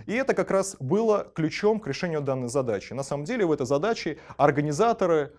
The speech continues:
заполнили миссинги в данных просто обычным средним по этому датафрейму. И когда вы бы обучали, э,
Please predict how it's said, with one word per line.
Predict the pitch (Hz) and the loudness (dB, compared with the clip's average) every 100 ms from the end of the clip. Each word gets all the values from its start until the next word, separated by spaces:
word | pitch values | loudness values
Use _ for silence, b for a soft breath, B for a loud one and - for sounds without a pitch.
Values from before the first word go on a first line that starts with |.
| b b - | b b -10
заполнили | 120 196 196 254 233 180 156 123 | 6 8 8 8 8 8 4 2
миссинги | 104 170 285 - 185 139 | 0 -2 0 0 0 0
в | 123 | 4
данных | 143 135 110 90 - _ _ _ _ _ | 6 6 4 -8 -14 _ _ _ _ _
просто | 233 285 - 196 | 0 0 -2 -2
обычным | 139 139 214 - 135 | 0 0 -2 -4 -8
средним | - 208 202 180 147 | -6 -4 -2 -4 -10
по | _ 156 180 175 175 _ | _ 0 0 -2 -8 _
этому | 147 151 131 | -4 -2 -2
датафрейму. | 135 120 - 110 98 95 B B B | -2 -2 -8 -8 -8 -10 B B B
И | 147 131 - | -4 -4 -4
когда | - 135 120 110 | -4 2 2 2
вы | 123 | -2
бы | 113 110 | -2 -2
обучали, | 117 127 - 123 104 | -4 -6 -2 -2 -2
э, | 101 | -6